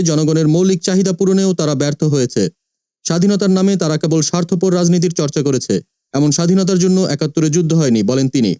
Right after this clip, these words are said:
অনুষ্ঠানে সভাপতিত্ব করেন জামায়াতে ইসলামীর কেন্দ্রীয় নির্বাহী পরিষদ সদস্য ও ঢাকা মহানগরী দক্ষিণের আমির মোহাম্মদ নুরুল ইসলাম বুলবুল। সঞ্চালনা করেন কেন্দ্রীয় কর্মপরিষদ সদস্য ও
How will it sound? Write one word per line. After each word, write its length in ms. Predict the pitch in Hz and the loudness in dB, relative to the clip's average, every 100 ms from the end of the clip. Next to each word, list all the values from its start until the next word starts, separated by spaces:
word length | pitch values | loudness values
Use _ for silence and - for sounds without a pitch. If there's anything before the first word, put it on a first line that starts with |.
| _ _ - | _ _ -2
অনুষ্ঠানে 380 | 190 214 226 220 | 0 0 0 0
সভাপতিত্ব 540 | 202 202 208 202 196 | 0 0 0 0 -2
করেন 240 | 208 208 190 190 | -2 0 2 2
জামায়াতে 340 | 147 160 156 165 | 0 0 0 -2
ইসলামীর 340 | 160 160 160 | 0 0 0
কেন্দ্রীয় 360 | 170 190 190 202 | 0 0 0 2
নির্বাহী 360 | 175 165 170 | 2 2 0
পরিষদ 340 | 170 170 156 170 | 0 0 0 -2
সদস্য 300 | - 185 185 202 196 - _ | 0 0 0 0 -2 -6 _
ও 60 | 147 | -2
ঢাকা 280 | 147 170 190 | -2 -2 0
মহানগরী 440 | 190 185 196 190 | 0 2 2 2
দক্ষিণের 420 | 185 175 - 196 190 | 0 -2 -2 -2 0
আমির 300 | 185 185 185 | 0 0 2
মোহাম্মদ 320 | 180 151 156 | 2 2 2
নুরুল 300 | 151 175 190 | 2 2 2
ইসলাম 260 | 165 - 175 | 0 0 0
বুলবুল। 320 | 160 131 110 85 - _ _ - | 2 2 0 -2 -6 _ _ -4
সঞ্চালনা 460 | 151 156 156 160 | -2 0 0 0
করেন 280 | 151 185 202 196 | 0 0 0 0
কেন্দ্রীয় 320 | 165 156 160 | 0 0 0
কর্মপরিষদ 560 | 147 175 185 190 180 180 | 0 0 2 0 0 -2
সদস্য 300 | 196 185 185 | -2 -2 0
ও 140 | 190 | 0